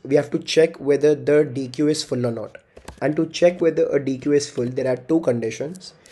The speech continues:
First is if the front equals, equals zero, while at the same time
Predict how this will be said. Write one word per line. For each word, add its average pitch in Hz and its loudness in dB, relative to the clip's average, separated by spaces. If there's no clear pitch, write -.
First 185 6
is 190 6
if 147 -2
the 147 6
front 156 2
equals, 160 -2
equals 156 0
zero, 120 -2
while 135 -2
at 127 -6
the 127 -6
same 156 -2
time 135 -2